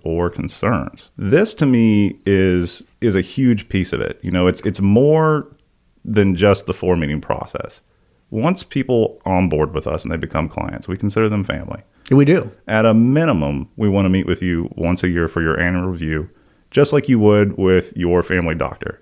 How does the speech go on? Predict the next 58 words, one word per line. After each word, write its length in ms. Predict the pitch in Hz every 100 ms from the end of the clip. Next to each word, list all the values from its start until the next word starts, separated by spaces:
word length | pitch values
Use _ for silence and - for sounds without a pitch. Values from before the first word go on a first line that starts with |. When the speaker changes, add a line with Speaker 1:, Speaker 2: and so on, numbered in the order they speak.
| -
Speaker 1:
You're 100 | 98
gonna 120 | 92
do 160 | 87 82
an 100 | 67
annual 340 | 95 104 104
checkup 400 | - 95 101 98
on 140 | 95
your 160 | 87 82
body 420 | 80 107 123 127
and 100 | 113
your 120 | 80
health. 280 | 92 131 131 -
Why 200 | 107 123
wouldn't 340 | 113 123 117
you 100 | 104
do 160 | 98 92
a 40 |
financial 480 | 87 87 85 80 -
checkup? 440 | - - - - _ _ _ _ -
And 140 | 101
that's 280 | 110 110 -
essentially 380 | 110 - 101 87
how 80 | 90
we 80 | 82
look 120 | 85
at 40 | -
it. 60 |
That's 160 | 147 156
at 100 | 156
a 60 |
minimum. 440 | 131 135 135 - 95 _ _ _ _ _ _ _ -
That 160 | 117
doesn't 300 | 127 160 160
stop 440 | - 104 101 101 -
any 160 | 107 98
client 480 | - 78 82 82 - _ _ _ _
from 240 | - 92
calling 300 | 85 98 98 92
about 180 | 87
a 40 | 82
particular 360 | - 85 -
concern 500 | - 58 - 117 120
or 100 | 82
a 60 | 80
question 320 | - 95 95
that 100 | 80
they 120 | 82
may 240 | 90 101 98
have, 360 | 90 90 87
because 440 | 98 87 85 82 78
as 200 | 92 87
we 80 | 82
talked 280 | 98 90
about 120 | 98 -
in 20 |
the 60 | 85
previous 460 | 147 156 120 87 - _ _ _ -
segment, 440 | - 71 73